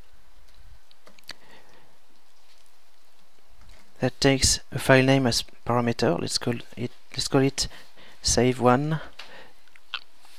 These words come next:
Then we cr-, create a game. Um, actually,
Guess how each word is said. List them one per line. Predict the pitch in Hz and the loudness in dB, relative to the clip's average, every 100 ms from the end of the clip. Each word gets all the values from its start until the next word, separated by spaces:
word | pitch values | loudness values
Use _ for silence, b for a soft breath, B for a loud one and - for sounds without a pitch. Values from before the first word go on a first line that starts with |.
| - - - - - - - - - - - - - - - - - - - - - - B B B B B B B B B B - - - | -12 -12 -12 -12 -12 -12 -12 -12 -12 -12 -12 -12 -12 -12 -12 -12 -12 -12 -12 -12 -12 -12 B B B B B B B B B B -8 -8 2
Then | 143 135 127 - | 4 4 2 -2
we | 139 | -2
cr-, | - - - - | 0 -2 -2 -8
create | - 135 131 123 123 | 2 6 8 8 6
a | |
game. | 113 127 147 175 202 - - - - - - - - | 8 10 8 6 2 -2 -8 -10 -10 -10 -10 -8 -2
Um, | 135 135 131 131 131 131 131 131 127 - - - - - - - b b b - - - - - - - - - - - - - - b b b b - - - - - - | 0 2 0 -2 -2 -4 -4 -6 -8 -10 -10 -12 -12 -12 -12 -10 b b b -12 -10 -10 -10 -10 -10 -10 -10 -10 -10 -12 -12 -10 -10 b b b b -12 -12 -10 -12 -12 -2
actually, | 131 - 147 147 175 | 2 4 6 6 6